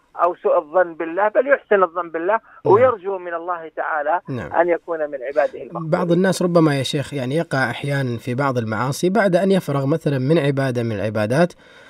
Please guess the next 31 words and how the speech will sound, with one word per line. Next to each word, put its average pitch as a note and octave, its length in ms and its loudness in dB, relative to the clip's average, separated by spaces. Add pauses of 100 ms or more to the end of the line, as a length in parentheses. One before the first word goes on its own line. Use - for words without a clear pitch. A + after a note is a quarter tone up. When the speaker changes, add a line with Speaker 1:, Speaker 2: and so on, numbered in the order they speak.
(160)
Speaker 2:
آه، - 180 -6
كالحج F#3+ 520 4
مثلًا، F3 480 4 (140)
ونحن D#3+ 260 0
نعيش C#3+ 280 -2
هذه A#2+ 120 -2
الأيام، B2 380 -2
يعني G#2 180 -4
الأيام A#2+ 340 -4
التي A2+ 200 -6
تعقب B2 400 -2
أداء A#2 500 -2
ال-، A2 280 -10
المناسك، A#2+ 600 -6 (400)
ويظن F3+ 1200 4
بأن E3 300 6
عمله D#3 500 6
غير، G3 300 8 (140)
آه، D#3 100 0
مقبول D#3 540 6
لأنه F3+ 760 4
وقع E3+ 440 4
في B2+ 180 -6
هذه B2 420 -4
المعصية. B2+ 460 -4 (500)
تعليقكم E3 420 2
يا B2+ 40 -2
شيخ - 220 -6
على A2 140 -4
هذه G#2 120 -4
الصورة؟ D#2 360 -12